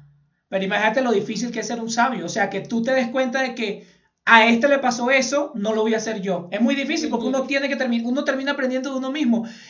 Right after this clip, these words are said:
Speaker 1: Y si
Speaker 2: Claro.
Speaker 1: eres inteligente, aprendes de tu error. Pero
Speaker 2: Ujú.
Speaker 1: imagínate tener ese grado de conciencia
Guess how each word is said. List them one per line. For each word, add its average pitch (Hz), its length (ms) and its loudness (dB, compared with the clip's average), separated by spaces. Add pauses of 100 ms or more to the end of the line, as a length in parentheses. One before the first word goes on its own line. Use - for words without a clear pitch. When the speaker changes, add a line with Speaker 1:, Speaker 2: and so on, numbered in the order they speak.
Speaker 1:
Y 240 140 4
si 247 180 2
Speaker 2:
Claro. 254 160 8
Speaker 1:
eres 359 140 8
inteligente, 302 580 4 (240)
aprendes 247 540 2
de 294 80 6
tu 226 180 0
error. 202 680 2 (520)
Pero 254 120 2
Speaker 2:
Ujú. 254 60 4
Speaker 1:
imagínate 294 440 4
tener 269 280 -2
ese 302 220 -2
grado 302 460 2
de 269 260 0
conciencia 233 1120 0